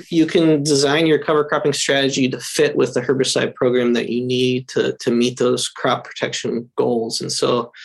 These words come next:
as a weed scientist, I'm, I'm inclined to suggest that the, the weed management decision comes first. So we know that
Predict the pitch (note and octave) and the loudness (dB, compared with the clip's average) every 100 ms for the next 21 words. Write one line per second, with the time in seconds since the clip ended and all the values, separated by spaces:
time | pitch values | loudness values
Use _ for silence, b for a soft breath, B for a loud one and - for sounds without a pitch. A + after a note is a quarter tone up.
0 | B B B B - C3 B2+ D3 C#3+ D#3+ | B B B B -4 0 4 2 2 0
1 | D3+ D3+ D3 B2+ - A2 C3 B2 - _ | 2 2 2 0 0 0 2 0 -4 _
2 | B2+ A#2+ - - - A#2+ - C#3 C#3 C#3 | -4 -4 -4 -6 -4 -2 0 0 2 0
3 | C3+ - C#3 B2 B2+ B2+ - C3 B2+ B2+ | 0 0 0 0 0 0 0 0 2 2
4 | A#2+ A2+ - - A#2 C#3+ C3+ C3 C#3 C3+ | 2 0 -2 -2 2 4 4 4 2 2
5 | C3+ B2 - - B2 A#2+ B2+ B2+ A#2 A#2 | 0 -2 -2 0 0 0 -2 -2 -2 -2
6 | - B2+ - - - - B B B - | -2 -2 -2 -6 -8 -14 B B B -6
7 | - C#3+ D#3+ E3 D3 D3 D#3 D3 C3+ - | 0 4 4 4 4 4 6 4 2 0